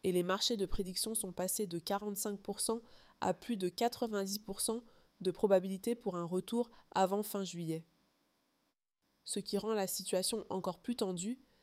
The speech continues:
c'est ce qui se passe en parallèle du côté d'Open A I. Sam Altman a confirmé que G P T cinq point six,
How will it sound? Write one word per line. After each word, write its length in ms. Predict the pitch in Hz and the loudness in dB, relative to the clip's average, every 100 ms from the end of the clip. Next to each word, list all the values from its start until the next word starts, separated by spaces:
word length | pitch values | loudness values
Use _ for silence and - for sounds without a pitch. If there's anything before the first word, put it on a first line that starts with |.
| _ | _
c'est 160 | - 202 | -6 -2
ce 160 | 196 196 | 0 0
qui 140 | 214 | 0
se 100 | 208 | 2
passe 280 | 196 220 - | 4 2 2
en 120 | 185 | -4
parallèle 440 | 175 185 185 202 202 | -2 0 2 0 -2
du 140 | 185 | -4
côté 260 | 185 180 208 | -4 -2 0
d'Open 340 | 185 185 190 | 2 2 0
A 260 | 175 165 160 | 0 -2 -4
I. 120 | 160 _ _ _ _ _ _ - | -8 _ _ _ _ _ _ -6
Sam 260 | - 254 240 | 2 4 4
Altman 300 | 208 202 214 | 2 2 0
a 80 | 196 | 0
confirmé 480 | - 196 196 202 220 | -2 -4 -2 -2 -2
que 160 | 190 | -2
G 140 | 175 190 | 0 0
P 120 | 196 | 0
T 120 | 196 | 0
cinq 260 | - 202 202 | -2 -2 -4
point 180 | 190 | -4
six, 500 | 175 - - 202 - | -2 -2 -2 -2 -4